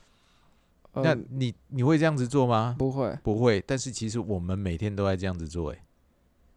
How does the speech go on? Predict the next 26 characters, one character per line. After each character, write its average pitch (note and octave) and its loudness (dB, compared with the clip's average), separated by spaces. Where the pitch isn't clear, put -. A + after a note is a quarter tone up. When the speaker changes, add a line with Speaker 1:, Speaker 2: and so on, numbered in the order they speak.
Speaker 1:
你 D3+ -2
说 G3+ 8
比 F3+ -2
如 D3+ 2
说 E3+ 2
像 F3+ 0
Facebook - -4
啊？ - -16
Speaker 2:
不 G#2+ 0
是， G2 -2
扫 E2+ -4
地 G#2+ -8
机。 F#2+ -12
Speaker 1:
哦。 A2+ -6
Speaker 2:
扫 B2 0
地 D#3 4
机， E3 -2
现 F3 2
在 E3+ 2
新 E3+ 0
的 E3 4
扫 A#2+ 2
地 D3+ 2
机 D3 0
还 C#3+ 6
有， G#2+ 2